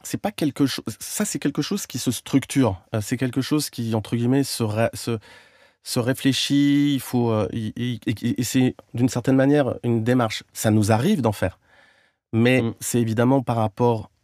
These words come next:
Speaker 1: euh, euh, au luxe, parce qu'historiquement, on a fait de belles campagnes luxe, notamment les films Lacoste, Le, Le Grand Saut et Le Train, euh, où là, soudainement, ben, euh, ces annonceurs se disent, « Bah, nous, on veut Seb Edwards,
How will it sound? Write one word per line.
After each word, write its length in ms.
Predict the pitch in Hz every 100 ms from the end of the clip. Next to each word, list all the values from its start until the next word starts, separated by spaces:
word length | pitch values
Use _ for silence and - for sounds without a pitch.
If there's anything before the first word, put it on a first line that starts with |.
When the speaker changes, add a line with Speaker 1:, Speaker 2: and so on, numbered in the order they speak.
| _
Speaker 1:
euh, 320 | 110 104 101 - -
euh, 580 | 101 92 92 - 90 - - -
au 100 | 113
luxe, 400 | 110 170 - - _ _ _ _ _ _ _
parce 200 | 110 107
qu'historiquement, 840 | - 110 - 110 107 120 127 127 - -
on 120 | 110
a 80 | 104
fait 180 | 98 113
de 100 | 110
belles 200 | 113 117
campagnes 440 | - 107 113 113 104
luxe, 280 | 120 117
notamment 420 | 107 101 101 107 110
les 120 | 101
films 240 | - 107
Lacoste, 560 | 98 98 120 117 - - -
Le, 320 | 104 95 90
Le 120 | 92 101
Grand 160 | 107
Saut 420 | 107 - 117 117
et 80 | 107
Le 120 | 95
Train, 300 | 95 - 151 - - - - _ _
euh, 800 | 107 101 98 98 98 98 98 95 -
où 100 | 120
là, 200 | 117 139
soudainement, 560 | 139 - 110 113 135 143
ben, 160 | 123 113
euh, 340 | 117 107 101 98 - _
ces 200 | - 104
annonceurs 520 | 107 107 101 131 131 117
se 200 | - 104
disent, « 300 | 101 117 117
Bah, 120 | 113
nous, 100 | 120
on 60 | 123
veut 100 | 113
Seb 200 | - 113
Edwards, 360 | 113 120 131